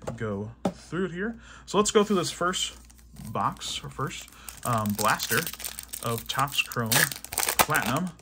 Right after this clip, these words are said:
Anniversary. Pretty excited for this one, like I said. Um, before we get into this,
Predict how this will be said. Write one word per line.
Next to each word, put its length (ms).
Anniversary. 560
Pretty 140
excited 240
for 80
this 100
one, 80
like 100
I 40
said. 260
Um, 560
before 260
we 80
get 80
into 160
this, 340